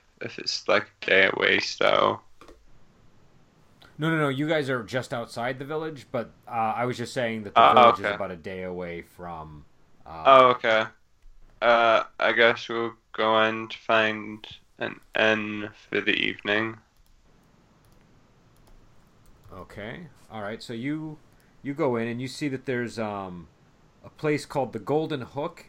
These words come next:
Speaker 2: and another place called Midnight Orchid Inn.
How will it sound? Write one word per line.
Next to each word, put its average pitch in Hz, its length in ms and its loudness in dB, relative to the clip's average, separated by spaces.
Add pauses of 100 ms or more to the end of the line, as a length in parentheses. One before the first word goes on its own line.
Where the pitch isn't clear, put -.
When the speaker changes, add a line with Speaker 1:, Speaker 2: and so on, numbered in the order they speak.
Speaker 2:
and 117 140 -14
another 117 260 -6
place 117 360 -8
called 101 320 -10
Midnight 110 520 -8
Orchid 95 480 -14
Inn. 82 180 -18